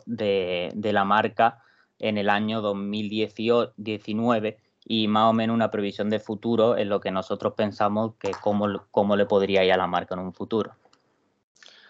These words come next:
Em, a pesar de lo que pueda parecer, Mercedes en el año dos mil diecinueve tuvo casi un setenta por ciento menos de beneficio que en dos mil dieciocho. Y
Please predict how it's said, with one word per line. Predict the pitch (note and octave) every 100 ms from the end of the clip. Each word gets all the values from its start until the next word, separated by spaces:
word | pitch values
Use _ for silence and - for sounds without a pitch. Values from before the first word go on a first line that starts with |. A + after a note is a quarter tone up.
| - - - - - - - -
Em, | C#3 C3 B2+ B2 A#2 A2+ A2+ A2 G#2+ - -
a | B2
pesar | A2+ A2+ A#2+
de | B2+
lo | B2+
que | B2+ B2 B2
pueda | B2 A#2+ A2
parecer, | A2+ A2 - B2
Mercedes | A#2+ G#2+ - A2 A#2 A#2
en |
el | A#2
año | A2+ A2+ A2+
dos | A2
mil | A2
diecinueve | A2 G#2+ A2 A#2 A2
tuvo | A2 A2 A#2
casi | A2+ A2 G#2+
un | G2+
setenta | - A2+ G#2 A2+ A2 A2
por | A2
ciento | - G#2+ G#2
menos | G#2+ G#2+ G#2+
de | G#2
beneficio | G#2 - G#2 -
que | G#2+
en | G#2
dos | F#2+
mil | F#2+ F#2
dieciocho. | F2+ - G#2+ G#2+ - - _ _ - _ - - _ -
Y | B2 C3 B2+